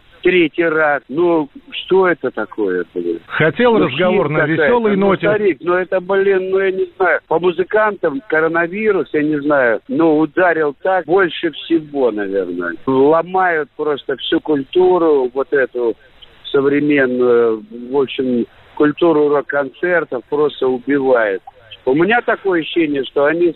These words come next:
Speaker 1: э, злонамеренно это делают. Какие-то на местах, там, сям, или какая-то разнарядочка пошла. Потому что рок-н-ролл — это свобода, это музыка свободности.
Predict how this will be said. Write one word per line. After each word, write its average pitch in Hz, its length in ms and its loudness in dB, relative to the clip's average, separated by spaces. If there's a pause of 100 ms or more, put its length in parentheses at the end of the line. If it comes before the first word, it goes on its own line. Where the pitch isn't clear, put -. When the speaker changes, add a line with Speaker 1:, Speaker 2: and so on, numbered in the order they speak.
(120)
Speaker 1:
э, 135 200 -2 (400)
злонамеренно 156 920 2
это 110 280 -2
делают. 143 560 0 (300)
Какие-то 196 520 0
на 190 140 -2
местах, 190 680 -2 (100)
там, 175 280 -2 (100)
сям, 175 240 0 (280)
или 185 160 0
какая-то 170 500 -2
разнарядочка 160 800 -2
пошла. 160 460 0 (380)
Потому 214 180 2
что 214 160 0
рок-н-ролл — 220 520 0
это 175 240 -6
свобода, 113 720 -4
это 170 240 -2
музыка 170 360 -2
свободности. 143 680 -2